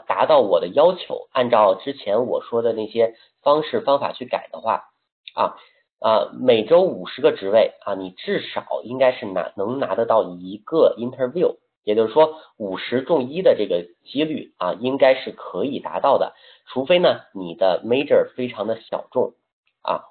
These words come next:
你除非你的 major 非常小众，你可能要到达，呃，一百比一的这个，呃，求职命中率。但是呢，每天呢，要通过一个量的积累引发质的变化。比如说当年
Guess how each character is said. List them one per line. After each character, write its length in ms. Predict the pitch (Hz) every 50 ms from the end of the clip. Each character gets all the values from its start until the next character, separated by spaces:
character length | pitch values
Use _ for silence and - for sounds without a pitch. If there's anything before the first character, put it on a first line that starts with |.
| _ _
你 180 | - - 92 92
除 180 | - - 123
非 120 | 120 151 -
你 100 | 131 101
的 100 | 127 180
major 360 | 104 117 131 120 127 104 -
非 80 | - 135
常 180 | 127 120 120 120
小 180 | - - - -
众， 180 | 117 113 95
你 100 | 98 208
可 160 | 208 - 110
能 280 | 101 98 104 113 - - - _ _ _
要 240 | - 127 120 110
到 180 | - - 117 101
达， 360 | - 95 90 92 87 78 - - - - - _ _ -
呃， 100 | 95 95
一 140 | - 156
百 260 | - - - 101 123 156
比 240 | - 110 90 85
一 160 | 90 101 107 104
的 200 | 95 78 - -
这 120 | - 117
个， 400 | 98 92 87 82 80 - - - - _ _ _
呃， 100 | - 95 90 -
求 180 | - 98 101
职 140 | 104 113 110
命 180 | 110 117 107 98
中 160 | 101 98 107
率。 220 | 113 104 - - _ _ _ _ -
但 180 | 165 160 147
是 80 | - 139
呢， 200 | 123 107 - - - - _ _ -
每 280 | 110 107 101 95 92
天 240 | - - 143 147 151
呢， 180 | 143 110 101 117
要 320 | 127 120 113 101 - - - -
通 140 | - 147
过 120 | 147 143 120
一 80 | 107
个 120 | 110 131 135
量 220 | 156 196 185 127
的 80 | 101 -
积 140 | - 120 107
累 120 | 104 98
引 160 | 98 85 76
发 160 | - 113 110
质 160 | 113 - - 131
的 80 | 107
变 220 | 101 147 156 110 -
化。 180 | 110 95 - _ _ _ _ _ _
比 80 | 101
如 60 | 110 117
说 140 | 135 139
当 260 | 135 - 170 165 175 175
年 400 | 135 107 104 113 143 143 -